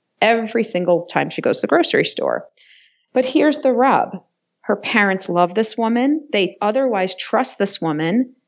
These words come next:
who is actually sort of stealing from them, but they are so dependent upon the care that she gives that it's this very conflicted situation. And there are all kinds of examples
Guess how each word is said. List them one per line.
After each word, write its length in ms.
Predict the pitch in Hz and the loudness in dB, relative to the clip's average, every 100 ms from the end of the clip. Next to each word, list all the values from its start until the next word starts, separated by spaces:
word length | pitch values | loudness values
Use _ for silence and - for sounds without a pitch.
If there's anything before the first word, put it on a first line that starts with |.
| _ - - | _ -8 -2
who 360 | 262 254 254 - _ | 0 0 -4 -14 _
is 300 | 277 381 392 - - - | 0 0 -2 -8 -12 -6
actually 360 | 240 - 320 | -2 0 0
sort 220 | 302 294 302 | 0 0 0
of 60 | |
stealing 480 | - - 294 247 175 | 0 0 0 0 -2
from 240 | - 156 | -2 -2
them, 400 | 151 139 208 226 - _ - _ _ - | -2 -4 -4 -4 -8 _ -20 _ _ -2
but 180 | 247 247 | -2 2
they 140 | 240 | 0
are 80 | 233 | 0
so 380 | - - 269 302 | -2 0 0 0
dependent 800 | 233 214 - 294 330 185 170 - | 0 -2 0 2 4 2 0 -6
upon 240 | - 196 | -6 -2
the 60 | 190 | -2
care 280 | - 370 359 | -2 0 2
that 140 | 226 | 2
she 180 | - 196 | 2 0
gives 480 | 175 156 160 180 - | 2 2 0 -4 -2
that 140 | 208 | 0
it's 160 | 208 208 | 0 0
this 180 | 214 202 | -2 0
very 260 | 196 202 | 2 2
conflicted 640 | 202 208 - 190 180 165 | 2 -2 0 -2 -2 -4
situation. 640 | - 165 - 170 170 - 151 - | -4 -4 0 2 2 0 -2 -2
And 120 | 208 | 0
there 120 | 214 220 | 2 2
are 100 | 220 | 0
all 280 | 285 330 330 | 2 2 0
kinds 380 | - 269 262 | -2 0 0
of 100 | 226 | 2
examples 680 | 190 175 190 185 156 107 - | 0 2 0 0 -4 -6 -8